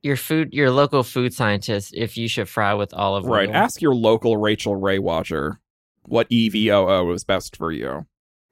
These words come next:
Speaker 1: Um, so which one of these drinks would you like to
Speaker 2: I,
Speaker 1: eat?
Speaker 2: I feel like that the espresso martini one would have the best mouthfeel when it comes to this olive oil, just because of the
Speaker 1: Is
Speaker 2: emulsified.
Speaker 1: it alcohol?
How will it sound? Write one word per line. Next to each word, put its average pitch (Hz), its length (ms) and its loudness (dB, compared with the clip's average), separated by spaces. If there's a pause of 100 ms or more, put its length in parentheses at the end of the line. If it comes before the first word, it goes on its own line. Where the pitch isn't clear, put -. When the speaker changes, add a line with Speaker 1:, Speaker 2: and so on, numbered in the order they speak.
Speaker 1:
Um, 170 460 2 (360)
so - 200 -2
which 202 280 -2
one 220 160 0
of 196 100 0
these 180 420 2 (280)
drinks 156 760 -2 (280)
would 127 320 -2
you 151 140 -2
like 131 440 -2
to - 300 -10
Speaker 2:
I, 170 140 4
Speaker 1:
eat? - 420 -8
Speaker 2:
I 185 120 4
feel 208 220 0
like 226 140 2
that 214 120 0
the 160 140 2
espresso 127 520 0
martini 107 520 -2
one 110 580 0 (120)
would 113 180 0
have 110 220 -2
the 107 80 -2
best 101 440 0
mouthfeel 104 800 0
when 113 120 -2
it 101 80 -4
comes 104 280 -4
to 107 80 -2
this 104 160 -2
olive 101 340 2
oil, 104 220 2
just 101 180 -8
because 104 260 -6
of 101 80 -12
the 98 100 -6
Speaker 1:
Is 98 60 -6
Speaker 2:
emulsified. 98 520 0
Speaker 1:
it - 60 0
alcohol? 359 600 0